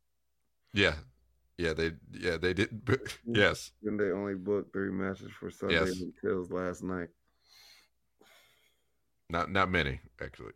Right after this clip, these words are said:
Speaker 1: I, it was, like, last week that they, uh,
Speaker 2: Oh,
Speaker 1: they
Speaker 2: yeah.
Speaker 1: finally finished booking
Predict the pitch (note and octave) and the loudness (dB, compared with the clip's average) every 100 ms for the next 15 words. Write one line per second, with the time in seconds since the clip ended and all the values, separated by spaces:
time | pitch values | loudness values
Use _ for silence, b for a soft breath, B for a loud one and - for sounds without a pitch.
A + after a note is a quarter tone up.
0 | _ _ G#2+ - E3 F#3 E3+ F2+ F2 D#2 | _ _ 0 2 2 2 2 4 2 2
1 | C#2+ C#2 C#2 - - - C#2 D2 D2 - | -4 -12 -12 -18 -18 -10 -4 -4 -4 -4
2 | D2+ - F2+ F2 E2 - F2 E2 D#2 D#2+ | -2 -2 -4 -2 0 4 4 4 2 2
3 | D2 - D#2+ D#2 D2+ C#2 | 0 0 -2 -2 -4 -8